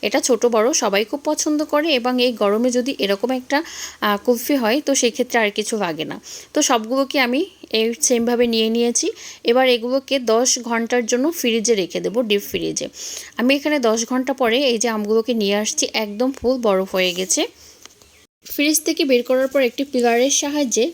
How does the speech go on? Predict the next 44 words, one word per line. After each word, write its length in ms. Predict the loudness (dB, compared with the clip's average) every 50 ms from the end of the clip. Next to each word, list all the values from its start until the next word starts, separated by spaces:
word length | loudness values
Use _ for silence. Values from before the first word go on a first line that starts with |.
| -8
খোসাগুলোকে 640 | -6 -4 -2 0 0 0 2 2 2 2 2 2 0
ছাড়িয়ে 420 | -2 -2 -2 -2 0 0 0 0 0
নিচ্ছি। 420 | -2 -4 -4 -4 -4 -2 -2 -4 -6 -10 -16 -18 -10 -6
আমার 180 | -2 0 0 0
কাছে 220 | 0 0 0 2
মনে, 320 | 2 4 4 4 4 4 2
মনে 280 | 4 4 2 2 2 2
হলো 220 | 2 2 2 2
যে 120 | 2 0 -2
পিলারের 360 | -2 2 2 4 4 4 2
সাহায্যে 320 | 2 2 0 2 0 -2
ছাড়ানোর 440 | -2 -2 -2 -4 -2 -4 -4 -4 -2 -2
থেকে 220 | -2 -2 0 -2 -2
হাত 240 | -2 -2 -4 -4 -4
দিয়ে 220 | -2 0 0 0 0
যদি 220 | 0 -2 0 0
উঠাতে 340 | 0 0 0 -2 -2 0 0
পারি 180 | 0 0 0
সেক্ষেত্রে 400 | 0 -2 -2 -2 -2 -4 -2 -2
মনে 220 | 0 0 -2 -2 -2
হয় 120 | -2 -2
বেটার। 340 | -2 -4 -6 -2 -2 -2 -2 -2 -6 -12 -18 -12 -4
তো 40 | -2 0
যাই 220 | 2 2 2 0
হোক 120 | -2 -2 -2
আমি 280 | -2 -2 0 -2 -2 -4 -8 -16 -20 _ -4
এরপরে 380 | -4 -4 0 0 2 2 2 0 -2 -6 _ _ -14 -14
এটাকে 320 | -10 -8 -8 -2 0 2
রেখে 300 | 2 2 0 0 -2 -4
কিন্তু 260 | -2 -2 -2 0 0 0
এই 140 | 0 0
যে 140 | -2 -2 -4
হাত 220 | -4 -2 -6 -6 -6
দিয়েই 320 | -4 -2 0 0 0 0 -4 -8 _ -20 _ _ -20 -20 -20 -20 -10 -6
মানে 140 | -4 -2 -2 0
উঠানোর 340 | -2 0 0 0 0 -2 -2 -2
ট্রাই 220 | -2 -2 -2 -2
করছি। 420 | -4 -6 -6 -6 -6 -6 -4 -4 -4 -4 -6 -10 -16 -18 -20 -12
হাত 160 | -6 -6 -2 2
দিয়ে 160 | 2 2 2
খুব 160 | 0 -4 -4
সুন্দরভাবে 680 | -2 0 0 2 2 2 2 2 2 0 -2 -2 0 -2
এই 120 | -2 -2 -4
যে 140 | -4 -4